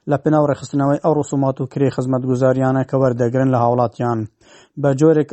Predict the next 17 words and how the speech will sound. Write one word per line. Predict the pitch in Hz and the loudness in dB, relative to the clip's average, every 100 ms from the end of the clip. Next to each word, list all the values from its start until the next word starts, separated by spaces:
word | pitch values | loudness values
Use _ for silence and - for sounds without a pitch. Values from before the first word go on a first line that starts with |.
| 135 | -2
ڕەچاوی | 135 - 147 143 139 139 - _ _ 143 | -4 0 2 2 2 -2 -8 _ _ 0
بارودۆخی | 139 131 143 135 139 | 2 2 0 0 -4
بژێوی | 131 127 135 135 | -2 0 2 2
و | 147 160 | 0 0
ئابووری | 131 127 127 135 127 | 0 2 0 0 0
هاوڵاتیان | 123 127 120 139 139 139 | 2 0 0 -2 -4 -4
سوودمەند | - 135 143 139 139 139 135 | -6 -6 -2 0 0 -4 -4
لە | 131 | -4
خزمەتگوزاری | 127 131 123 123 123 127 123 | -2 -2 0 0 2 2 0
بکرێت. | 117 - 120 107 - - _ - | -4 -4 -2 -2 -6 -18 _ -6
هەروەها | 131 123 131 135 139 - - 139 | -2 0 2 0 -2 -8 -10 -2
لەو | 139 160 | 0 0
ئەنجومەنەدا | 139 131 131 131 127 127 127 127 - 123 | 0 0 0 0 2 2 2 0 -4 -2
هاتووە | 131 120 135 151 160 - | -2 0 0 0 -2 -6
سەرەڕای | - 143 143 151 147 | -2 0 2 2 2
بەراودان | 139 135 131 143 147 | 2 0 2 2 2
بە | 135 | 0